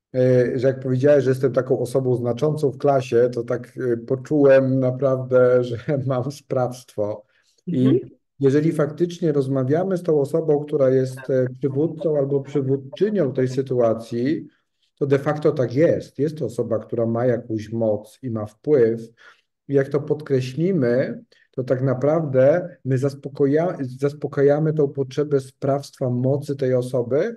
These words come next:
Speaker 1: także ona nie musi tej potrzeby zaspokajać przez krzywdzenie drugiej osoby, tylko właśnie poprzez to, że ona to sprawstwo realizuje w pozytywny sposób.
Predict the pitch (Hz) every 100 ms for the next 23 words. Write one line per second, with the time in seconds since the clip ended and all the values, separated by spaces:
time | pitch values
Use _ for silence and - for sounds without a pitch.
0 | - _ 131 123 135 139 139 139 151 -
1 | 170 151 147 143 147 143 151 151 139 139
2 | 139 131 139 143 135 - 139 - _ -
3 | - 147 131 127 156 143 123 120 123 120
4 | 120 120 104 139 160 - _ _ - 127
5 | 143 127 151 151 143 143 143 143 127 -
6 | - _ _ _ - 143 127 - - _
7 | - 120 131 139 147 143 147 139 - 143
8 | 143 - 147 135 135 131 147 147 147 151
9 | 135 139 156 139 135 131 160 131 117 110